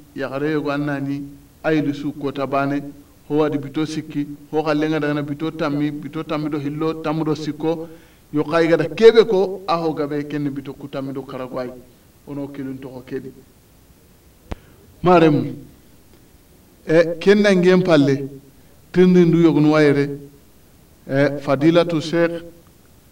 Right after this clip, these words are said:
Muhammad bin Saleh Al Uthaymin, tuwana Koreani kei, Allah gano oda su baraji. Yo, tindi ndu yogo nuwaire, igada tindi,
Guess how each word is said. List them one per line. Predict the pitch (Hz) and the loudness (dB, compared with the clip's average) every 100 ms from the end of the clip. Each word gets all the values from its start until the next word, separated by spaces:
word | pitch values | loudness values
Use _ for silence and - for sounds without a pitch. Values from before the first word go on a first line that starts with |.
| _ | _
Muhammad | 131 131 170 170 160 | -8 -2 0 0 0
bin | 147 147 | -2 -4
Saleh | 143 160 160 143 | 0 0 2 -2
Al | 147 139 | -4 -6
Uthaymin, | 147 131 139 135 139 123 131 - - _ _ _ _ - | -6 -4 -2 0 0 0 -4 -14 -20 _ _ _ _ -8
tuwana | 131 135 135 | -4 -2 -2
Koreani | 135 139 147 139 135 | -2 0 2 2 2
kei, | 143 135 135 - - _ _ _ _ _ | 0 0 -4 -12 -20 _ _ _ _ _
Allah | 139 139 | -2 -2
gano | 131 131 135 135 139 | 0 -2 -2 -4 -4
oda | 143 143 | -2 -2
su | 139 139 | -4 -8
baraji. | 127 127 131 127 123 123 _ _ _ _ _ _ - | -6 -4 -4 -4 -12 -16 _ _ _ _ _ _ -4
Yo, | 139 139 139 | -2 -2 -2
tindi | 165 170 160 | 0 2 2
ndu | 160 | 4
yogo | 160 147 | 2 2
nuwaire, | 147 156 147 139 143 143 - - - - | 2 4 4 2 -4 -10 -18 -20 -20 -10
igada | 139 143 139 | 0 2 2
tindi, | 135 214 208 160 131 | 2 4 6 6 4